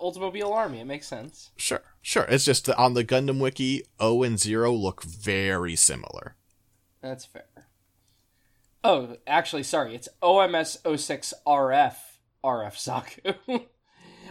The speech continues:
Speaker 1: I didn't notice there was, I didn't know that there was R F part of the title. I got most of it, though, but yeah. All right. <clears throat> So, um, we're starting with this, but, uh, just a general rundown of the Oldsmobile Army. Um,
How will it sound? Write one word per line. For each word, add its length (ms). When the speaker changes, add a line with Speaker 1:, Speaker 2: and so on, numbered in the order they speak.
Speaker 1:
I 60
didn't 220
notice 260
there 160
was, 180
I 140
didn't 180
know 140
that 220
there 100
was 120
R 280
F 240
part 220
of 80
the 40
title. 380
I 80
got 240
most 260
of 120
it, 120
though, 400
but 300
yeah. 80
All 120
right. 220
<clears throat> 460
So, 500
um, 580
we're 200
starting 320
with 140
this, 300
but, 360
uh, 420
just 420
a 120
general 520
rundown 420
of 100
the 80
Oldsmobile 640
Army. 460
Um, 380